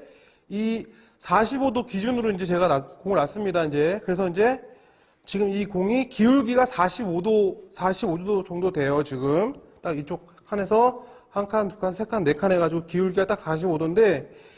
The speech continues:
오늘 공은 이 기울기가 사십오 도일 때 치는 방법을 한번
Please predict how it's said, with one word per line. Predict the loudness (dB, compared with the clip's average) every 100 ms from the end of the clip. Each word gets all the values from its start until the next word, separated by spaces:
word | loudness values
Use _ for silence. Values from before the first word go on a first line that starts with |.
| -20 _ _ _ _ _ _ _ _ _ _ _ _ -12 2
오늘 | 4 4 4
공은 | 4 4 2
이 | -2 -6
기울기가 | 0 4 4 4 2 2 2 2
사십오 | 2 0 0 -2 -2 0
도일 | 0 0 2
때 | 2 4 2 -2 -12
치는 | -6 -4
방법을 | -2 0 0 0
한번 | -2 0 0 0 -4